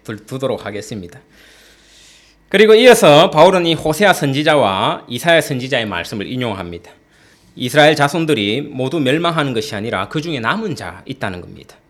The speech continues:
어, 그것이 소돔과 고모라와의 차이라는 것입니다. 이 소돔, 소돔과 고모라 완전히 망했습니다. 그죠? 이스라엘을 완전히 망하지는 않습니다.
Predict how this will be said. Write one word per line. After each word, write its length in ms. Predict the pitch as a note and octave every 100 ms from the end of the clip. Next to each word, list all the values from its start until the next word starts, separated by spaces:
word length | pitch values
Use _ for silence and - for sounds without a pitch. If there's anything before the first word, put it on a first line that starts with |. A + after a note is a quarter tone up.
| _ _ _ -
어, 140 | E3
그것이 340 | D3 D#3 G3
소돔과 840 | - - D3+ G3 D3 G#2 G2+ A2+ -
고모라와의 600 | - A#2+ C#3+ F3+ E3+ B2+
차이라는 440 | - F#3 C#3+ F#2 F2
것입니다. 480 | - F#2 F2+ - _ _ _ _ _ _ -
이 80 | G3
소돔, 500 | F3+ F3+ A3+ C4+ E3+
소돔과 420 | F#3+ A3+ C#4+ A3
고모라 260 | E3+ G#3
완전히 320 | C#3 C3 F3+ A3+
망했습니다. 640 | G2 G#2+ C3 G#2+ F2 F#2
그죠? 260 | F2+ A2 D#3+ _ _ _ _
이스라엘을 500 | C3 B2+ F#3 A3+ G3
완전히 480 | C3+ G#2 C3 E3 A#3+
망하지는 440 | D#3+ G#2 B2+ D#3 G2
않습니다. 500 | F2+ C3 G#2+ -